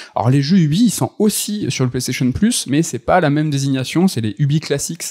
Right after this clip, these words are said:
sur, euh, PlayStation Plus. Et par exemple, tu as le dernier Assassin's Creed Valhalla, là où dans le Game Pass,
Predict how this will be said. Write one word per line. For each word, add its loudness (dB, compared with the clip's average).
sur, 2
euh, 2
PlayStation -4
Plus. -4
Et -14
par -2
exemple, -4
tu -4
as 0
le -6
dernier 0
Assassin's -2
Creed -4
Valhalla, 0
là 2
où 0
dans -4
le -4
Game -4
Pass, 0